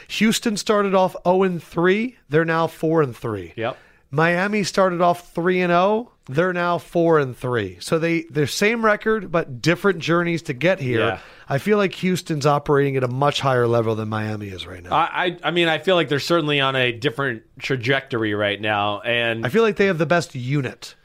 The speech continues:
Speaker 1: I feel like their defense is the best unit of the four.
Speaker 2: I would agree with that. There's no doubt about that, especially with the way Clowney and Mercilus played last week.
Speaker 1: Oh, Mercilus is back too?
Speaker 2: Yeah, Mercilus was real.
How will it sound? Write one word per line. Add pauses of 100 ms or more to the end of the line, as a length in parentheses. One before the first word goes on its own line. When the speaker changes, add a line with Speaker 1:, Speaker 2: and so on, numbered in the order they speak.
(120)
Speaker 1:
I
feel
like
their
defense
is
the
best
unit
of
the
four.
Speaker 2:
I
would
agree
with
that. (140)
There's
no
doubt
about
that, (100)
especially
with
the
way
Clowney
and
Mercilus
played
last
week.
Speaker 1:
Oh,
Mercilus
is
back
too?
Speaker 2:
Yeah,
Mercilus
was
real.